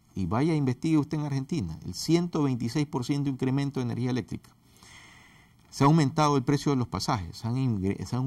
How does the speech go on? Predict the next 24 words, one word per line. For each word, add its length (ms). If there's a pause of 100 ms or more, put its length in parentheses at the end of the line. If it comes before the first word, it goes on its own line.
(140)
aumentado 560
el 60
precio 300
de 60
combustible, 560
se 120
ha 60
creado 300
desempleo. 520 (640)
Es 140
decir, 400 (540)
que 340 (460)
la 240
pauta 340
que 160
tiene 300
el 80
candidato 580
de 60
la 100
banca 400
al 140
decir 420
cambio, 480